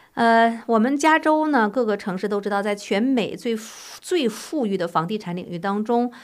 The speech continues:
呃，通常我们加州加起来都会见-，占前十，十名当中呢，最少有七八个都是在我们加州。那在我们北加州呢，更是哈，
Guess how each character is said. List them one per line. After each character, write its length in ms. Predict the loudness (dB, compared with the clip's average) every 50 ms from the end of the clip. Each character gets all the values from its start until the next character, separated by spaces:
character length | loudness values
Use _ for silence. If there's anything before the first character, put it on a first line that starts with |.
| -20 -20 -20 -12 -2
呃， 120 | -2 -2
通 200 | -2 0 -4 -4
常 260 | -2 0 0 0 0
我 120 | 0 -2 -4
们 100 | -4 -4
加 160 | -2 -4 -2
州 160 | -2 -4 -6
加 180 | -4 -4 -4 -4
起 120 | -4 -6
来 80 | -8 -6
都 100 | -6 -6
会 140 | -4 -4 -4
见-， 320 | -2 -4 -4 -4 -6 -10 _ _
占 220 | -2 0 0 0
前 360 | -4 -8 -6 -4 -4 -2 -2
十， 240 | -4 -4 -6 -10 -10
十 360 | -10 -8 -8 -6 -4 -2 -2 0
名 240 | 0 0 0 -2
当 280 | -4 -2 -2 -2 -2 0
中 140 | -2 -2 -2
呢， 100 | -2 -4
最 160 | -2 -4 -4
少 160 | -2 -2 -2
有 80 | -2 -4
七 160 | -4 -4 0
八 120 | 0 0
个 240 | 0 0 -4 -6 -4
都 160 | -4 -4 -4
是 180 | -4 -4 -6 -4
在 180 | -2 -2 -2 -2
我 120 | -4 -6
们 120 | -8 -8
加 220 | -6 -6 -6 -6 -4
州。 260 | -4 -6 -6 -6 -8 -12 -20 -20 -20 -20 -20 -4 -2
那 80 | 4
在 100 | 6 6
我 60 | 6
们 80 | 6 4
北 220 | 2 0 0 0
加 280 | -2 -4 -2 0 0 0
州 160 | 0 0 -2
呢， 100 | -2 -2
更 220 | -2 -2 -2 -2 -2
是 180 | -4 -8 -10
哈， 300 | -10 -6 -4 -2 -4 -4